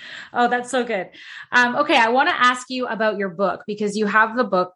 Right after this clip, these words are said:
The Confessions of a Self-Care Junkie. And self-care is something I think that women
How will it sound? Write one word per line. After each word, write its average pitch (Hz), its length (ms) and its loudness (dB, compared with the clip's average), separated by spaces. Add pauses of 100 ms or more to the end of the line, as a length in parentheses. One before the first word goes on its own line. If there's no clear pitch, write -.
(160)
The 180 480 2
Confessions 196 560 0
of 185 220 0
a 185 40 -4
Self-Care 170 920 -2
Junkie. 170 680 -4 (320)
And 196 340 4
self-care 269 460 4
is 208 100 0
something 202 320 0
I 170 100 -2
think 180 320 -4
that 165 220 0
women 175 600 -2